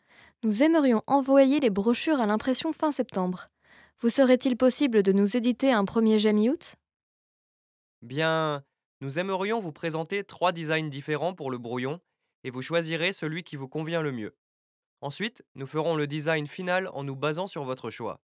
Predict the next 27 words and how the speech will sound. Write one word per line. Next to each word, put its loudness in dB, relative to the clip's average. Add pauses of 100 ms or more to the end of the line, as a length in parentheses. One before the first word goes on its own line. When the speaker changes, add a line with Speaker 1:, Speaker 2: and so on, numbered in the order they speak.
(220)
Speaker 2:
Cela -2
nous -4
aiderait -2
beaucoup -8
d'avoir -2
deux -6
semaines -6
de -6
plus -12
pour -14
cette -12
phase. -10 (1500)
Speaker 1:
Hmm, 0
ok. 0 (560)
Peut-être 2
qu'un 0
mois 6
suffira 2
pour -6
choisir 0
un 4
des 2
designs 4
que 2
vous -2
aurez 2
fait -6